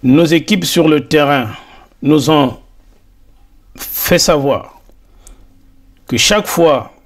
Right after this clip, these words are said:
qu'ils parlaient du statut du révérend pasteur Ntoumi, que chaque fois qu'ils parlaient de la réhabilitation du cner,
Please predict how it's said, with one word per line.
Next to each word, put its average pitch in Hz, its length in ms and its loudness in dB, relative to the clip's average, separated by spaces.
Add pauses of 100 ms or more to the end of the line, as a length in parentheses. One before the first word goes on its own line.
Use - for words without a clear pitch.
(160)
qu'ils 135 240 -8
parlaient 165 600 0 (720)
du 127 100 -4
statut 170 420 -2
du 151 120 0
révérend 151 360 2
pasteur 147 380 0
Ntoumi, 131 440 -2 (2000)
que 147 80 0
chaque 214 300 0
fois 180 420 0
qu'ils 165 240 -6
parlaient 160 580 -2 (1900)
de 139 120 -2
la 135 180 2
réhabilitation 175 720 0
du 160 120 -4
cner, 165 480 -2